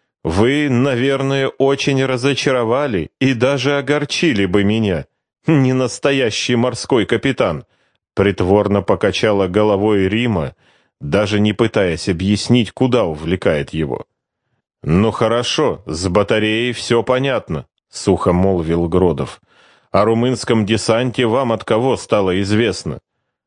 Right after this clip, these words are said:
По-моему, я вообще стараюсь не распространяться о нём, о тех событиях». «Как это ни странно, впервые услышала об этом от немецкого офицера». «От немецкого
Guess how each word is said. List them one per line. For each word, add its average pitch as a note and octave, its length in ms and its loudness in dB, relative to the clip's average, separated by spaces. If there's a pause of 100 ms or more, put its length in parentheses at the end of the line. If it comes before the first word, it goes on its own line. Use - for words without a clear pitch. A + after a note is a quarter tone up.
(240)
По-моему, A#2+ 680 2
я G2+ 300 0
вообще B2+ 680 -2
стараюсь G2+ 600 -2
не G2+ 120 4
распространяться G#2 1080 0
о G#2+ 60 2
нём, G2 360 -2 (200)
о G2 140 2
тех G#2 260 -2
событиях». G#2 720 -2 (1200)
«Как A#2 260 0
это B2 260 0
ни B2+ 140 2
странно, C3 800 -2
впервые A#2+ 720 0
услышала C3 840 0
об A2 260 0
этом C#3 380 0
от A#2+ 200 -2
немецкого B2 680 2
офицера». A#2+ 680 -2 (720)
«От E2 300 0
немецкого G#2 840 0